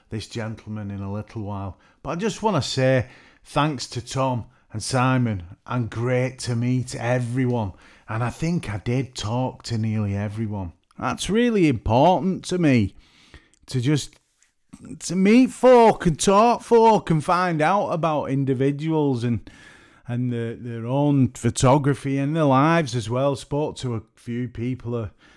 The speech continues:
later on about, you know, who they are, where they come from, and it was really interesting. People are so interesting, and, and if you're out there and thinking, "Oh, I can't talk to them or I can't approach them,"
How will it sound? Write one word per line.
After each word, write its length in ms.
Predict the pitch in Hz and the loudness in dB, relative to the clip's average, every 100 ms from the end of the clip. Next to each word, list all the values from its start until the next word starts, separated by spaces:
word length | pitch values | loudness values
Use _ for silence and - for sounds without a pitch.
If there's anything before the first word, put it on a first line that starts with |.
| _ | _
later 400 | - 127 127 113 | 0 4 4 2
on 180 | 123 135 | 2 4
about, 380 | 135 120 123 95 | 4 4 0 0
you 100 | 143 | 0
know, 300 | 131 131 123 | 2 4 4
who 180 | 143 147 | 4 2
they 160 | 131 | 4
are, 380 | 127 135 139 135 | 2 2 2 2
where 160 | 123 127 | 0 0
they 100 | 120 | -2
come 320 | - 127 135 | -2 0 0
from, 460 | - 131 131 123 110 | 0 -2 2 2 2
and 120 | 98 - _ _ _ _ - - _ _ _ _ - | -2 -6 _ _ _ _ -20 -20 _ _ _ _ -14
it 160 | 170 | -10
was 240 | 180 190 - | -6 -6 -2
really 380 | 202 214 196 170 | 0 2 0 0
interesting. 600 | 190 - 185 - 180 160 | -2 -4 -6 -4 -4 -2
People 440 | 147 202 208 - | 0 0 0 0
are 80 | 175 | -2
so 520 | - - - 151 180 | -4 -8 -6 -2 0
interesting, 720 | 170 190 - 190 - - 170 147 | 0 -2 -4 -6 -6 -6 -4 -2
and, 180 | 139 | -4
and 220 | - 135 151 | -6 -8 -8
if 180 | - | -8
you're 140 | 165 165 | -6 -4
out 240 | 185 220 | -4 -4
there 160 | 180 170 | -4 -2
and 180 | 143 123 | -2 -4
thinking, 320 | 135 127 127 | -6 -6 -6
"Oh, 220 | 147 147 | -4 -6
I 80 | 123 | -6
can't 380 | - 156 160 - | -8 -10 -10 -10
talk 360 | 160 165 143 | -6 -4 -6
to 120 | - 139 | -8 -6
them 260 | 139 139 | -4 -4
or 200 | 120 113 - - - _ | -4 -6 -10 -20 -20 _
I 60 | - | -10
can't 320 | - 139 135 | -4 -2 -2
approach 560 | 127 - 135 139 - - | -4 -4 -2 -2 -6 -8
them," 320 | 131 127 113 | -6 -4 -6